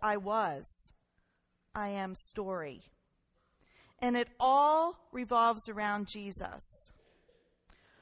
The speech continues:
For Peter, he was the one who denied Christ. And then he is the one who fearlessly preaches,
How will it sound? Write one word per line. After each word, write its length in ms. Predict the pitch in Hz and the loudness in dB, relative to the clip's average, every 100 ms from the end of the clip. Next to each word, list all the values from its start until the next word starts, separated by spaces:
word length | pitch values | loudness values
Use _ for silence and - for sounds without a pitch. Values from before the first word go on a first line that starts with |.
| _ _ | _ _
For 160 | - 262 | -2 -2
Peter, 720 | - 339 330 277 208 196 202 - _ _ _ _ | -2 -4 -2 2 2 2 -2 -10 _ _ _ _
he 240 | _ - 254 | _ -8 -6
was 520 | 208 220 262 302 339 - - | -4 4 6 6 4 -2 -4
the 80 | |
one 680 | 240 247 247 214 190 190 208 - _ _ _ _ | -4 0 2 2 2 -2 -8 -12 _ _ _ _
who 160 | 240 | -6
denied 720 | 226 233 220 214 208 208 202 - _ _ _ - | -2 0 2 2 2 0 -4 -12 _ _ _ -16
Christ. 800 | - 233 190 170 - - - - _ _ _ _ | 0 2 2 0 -8 -12 -14 -20 _ _ _ _
And 160 | 240 247 | 0 2
then 140 | 254 | 2
he 260 | 240 247 - - | 0 -2 -4 4
is 440 | 392 415 466 - - | 8 8 6 2 4
the 80 | |
one 640 | 240 240 226 208 220 254 320 - - _ | 6 8 10 8 4 0 -4 -10 -20 _
who 160 | - 262 - - | -6 -6 -6 -4
fearlessly 840 | 311 330 339 349 302 - 320 330 247 | 0 2 4 2 0 -6 -4 -4 -6
preaches, 680 | - 294 302 - - 233 | -6 -2 -2 0 4 4